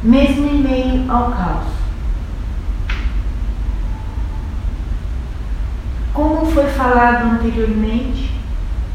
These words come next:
mesmo dentro desse mesmo grupo, dessa mesma comunidade da Terra, vários clãs existirão.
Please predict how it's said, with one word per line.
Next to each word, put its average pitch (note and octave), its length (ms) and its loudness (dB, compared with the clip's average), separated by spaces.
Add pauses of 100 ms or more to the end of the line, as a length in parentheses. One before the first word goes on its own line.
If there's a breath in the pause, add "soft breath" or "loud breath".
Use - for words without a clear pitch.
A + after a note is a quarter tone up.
(160)
mesmo B3+ 480 4
dentro B3 520 2 (640)
desse B3 280 4
mesmo D4 580 2 (100)
grupo, C4 380 0 (2250)
dessa A#3+ 280 2
mesma C4+ 520 2
comunidade B3 960 2
da A3 200 0
Terra, A3+ 520 0 (2250)
vários D#4+ 500 4
clãs C#4+ 640 2
existirão. A#3 840 0